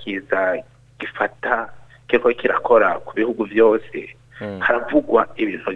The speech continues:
Speaker 1: vyinshi, haravugwa amajambo menshi, aho abantu ba-, bahuruza, bakavuza inkuru, bakayinuza, bakayi-, baka-,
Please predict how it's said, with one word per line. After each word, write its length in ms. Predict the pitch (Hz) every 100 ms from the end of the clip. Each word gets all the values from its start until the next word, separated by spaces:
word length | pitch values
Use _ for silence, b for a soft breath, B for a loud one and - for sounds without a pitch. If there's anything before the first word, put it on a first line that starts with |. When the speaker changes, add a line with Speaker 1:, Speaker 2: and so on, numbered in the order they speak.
| -
Speaker 1:
vyinshi, 480 | 98 104 101 - -
haravugwa 720 | - 104 - 120 - 101 -
amajambo 480 | 104 95 95 92 92
menshi, 640 | 107 117 120 - 117 120 B B
aho 200 | - 147
abantu 580 | 117 98 95 - 92 90 -
ba-, 380 | 92 90 - - - - - - - - _ _ - _ _
bahuruza, 760 | - - 110 117 113 - 110 110
bakavuza 720 | 110 - - - - - 117
inkuru, 500 | 104 110 117 123 127 B B B -
bakayinuza, 640 | - - 120 120 95 -
bakayi-, 480 | - - 98 98 90 - -
baka-, 320 | 95 - 95